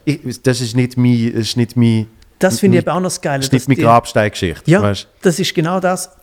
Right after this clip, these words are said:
Speaker 2: dass gewisse Leute dann einmal so tun. Ich glaube, das ist das, was mich dann wirklich nervt. Dass die Leute einmal so tun, als ob der Joke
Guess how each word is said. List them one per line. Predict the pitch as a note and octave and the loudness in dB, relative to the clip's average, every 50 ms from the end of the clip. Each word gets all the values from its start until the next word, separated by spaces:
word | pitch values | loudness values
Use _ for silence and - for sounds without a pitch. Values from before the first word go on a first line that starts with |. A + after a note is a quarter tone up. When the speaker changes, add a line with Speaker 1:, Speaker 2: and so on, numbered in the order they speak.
| _ _ | _ _
Speaker 2:
dass | - C#3+ - - _ | -6 -6 -6 -6 _
gewisse | - D3+ F3+ - - - D3+ | -6 -4 -4 -4 -4 -4 -4
Leute | C#3+ D#3 F3 - - - - | -4 -4 -6 -8 -10 -12 -6
dann | - D3 C3 - | -4 -4 -4 -4
einmal | C#3 B2+ C3 C3 B2+ B2 | -6 -6 -6 -4 -4 -6
so | - - B2 - _ _ _ - | -6 -8 -10 -12 _ _ _ -6
tun. | D3 D#3 F3 F3 F3 F#3 G3 G3 - | -4 -2 -2 -2 -2 -4 -6 -6 -8
Ich | G#3 F3 | -8 -6
glaube, | - - - | -6 -6 -4
das | - B3+ - - | -4 -4 -4 -4
ist | - - | -6 -4
das, | F#3 F3+ - | -4 -2 -2
was | F#3+ E3+ | -4 -6
mich | C#3+ - | -6 -6
dann | - D3 C3 C3 - _ _ - | -6 -6 -6 -6 -8 _ _ -12
wirklich | C3+ A#2+ B2+ C3+ D3 D3 - - D3 - - | -8 -2 0 0 0 0 -2 -6 -10 -10 -10
nervt. | B2+ A2 A2 A2 A2 - - - _ _ _ _ _ | -14 -12 -14 -14 -18 -20 -20 -20 _ _ _ _ _
Dass | - A#2 - | -6 -6 -6
die | - - E3 | -4 -4 -4
Leute | E3+ - - | -4 -2 -4
einmal | C#3+ C#3 C#3+ | -4 -4 -4
so | - - C#3 | -6 -10 -12
tun, | - - C#3+ C#3 D3 D#3 - - | -12 -8 -6 -6 -6 -6 -8 -8
als | - C3+ B2 - | -10 -10 -8 -6
ob | - D3 - - - _ _ _ _ _ _ _ _ _ _ _ _ _ _ - | -6 -6 -6 -8 -14 _ _ _ _ _ _ _ _ _ _ _ _ _ _ -2
der | D#3 D#3 D#3+ - | -2 -2 -2 -6
Joke | - - D#3 D3 C3 B2 - - - | -8 -8 -6 -6 -8 -10 -14 -20 -20